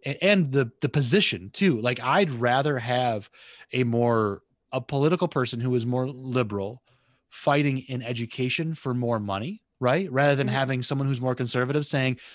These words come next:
Speaker 1: "No, no, no, we don't need more education." Like, so I've thought of that too. So that's like, yeah. So I, I consider myself definitely independent, not one or the other. And it's just so frustrating.
Speaker 2: Yeah.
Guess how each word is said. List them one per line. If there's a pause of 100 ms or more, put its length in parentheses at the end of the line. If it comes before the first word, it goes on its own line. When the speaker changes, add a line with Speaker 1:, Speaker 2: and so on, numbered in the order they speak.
(160)
Speaker 1:
"No,
no,
no, (260)
we
don't
need
more
education."
Like,
so
I've
thought
of
that
too.
So
that's
like,
yeah.
So
I,
I
consider
myself
definitely
independent,
not
one
or
the
other. (260)
And
it's
just
so
frustrating. (480)
Speaker 2:
Yeah.